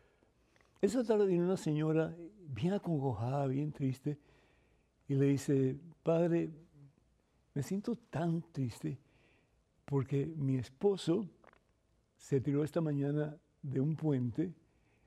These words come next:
para quitarse la vida y murió. Y yo siento, padre, que,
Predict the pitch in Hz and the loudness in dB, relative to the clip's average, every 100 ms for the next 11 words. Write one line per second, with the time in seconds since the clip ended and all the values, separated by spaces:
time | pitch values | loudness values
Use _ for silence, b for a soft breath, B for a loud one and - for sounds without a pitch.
0 | b _ _ - _ _ - _ - 131 | b _ _ -20 _ _ -20 _ -4 -2
1 | 135 127 165 - 165 156 170 175 160 - | -4 -4 -4 -2 0 0 0 -2 -4 -12
2 | - 110 120 127 202 147 - _ _ b | -6 -4 -2 0 0 -2 -8 _ _ b
3 | b b b b _ _ - 117 - 151 | b b b b _ _ -16 -8 -6 -4
4 | - 226 240 226 156 - 165 170 175 180 | 0 2 2 2 0 0 0 2 2 0
5 | - 135 117 | 0 -2 -2